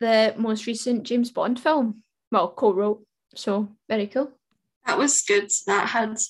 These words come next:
Speaker 2: a female perspective in it, which was quite nice.
Speaker 1: It was
Speaker 2: She
Speaker 1: really
Speaker 2: did that
Speaker 1: nice.
Speaker 2: very well.
Speaker 1: Yeah, really refreshing. And Daniel Craig actually requested
Speaker 2: Yeah.
Speaker 1: her come on to it.
Speaker 2: Oh, that's good.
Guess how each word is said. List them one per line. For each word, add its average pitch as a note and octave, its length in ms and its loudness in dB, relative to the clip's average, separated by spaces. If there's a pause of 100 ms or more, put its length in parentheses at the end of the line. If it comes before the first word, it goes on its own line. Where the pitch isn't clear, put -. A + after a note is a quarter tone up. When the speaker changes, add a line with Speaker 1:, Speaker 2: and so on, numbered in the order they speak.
(100)
Speaker 2:
a F#3+ 80 -6
female G#3+ 360 -6
perspective A3+ 520 -6
in A3+ 120 0
it, G#3+ 100 -4
which F#3 220 -8
was - 120 -10
quite F#3 200 -4
nice. G3+ 340 -4 (240)
Speaker 1:
It C4 100 6
was C4+ 180 4
Speaker 2:
She C4+ 60 -2
Speaker 1:
really - 120 4
Speaker 2:
did D#4+ 60 4
that D4 100 6
Speaker 1:
nice. A#3+ 160 6
Speaker 2:
very G3+ 160 6
well. G3 360 0 (300)
Speaker 1:
Yeah, C4 200 4
really B3 300 2
refreshing. B3 520 -2
And A3 140 -2
Daniel C4 320 0
Craig B3 340 -4
actually G#3+ 380 -2
requested G#3+ 580 -4
Speaker 2:
Yeah. E4 80 0
Speaker 1:
her G3+ 240 2 (420)
come A3 160 -6
on A3 180 -2
to A3+ 140 -8
it. - 160 -10 (300)
Speaker 2:
Oh, D#4+ 80 2
that's F#4 260 4
good. G3 220 -4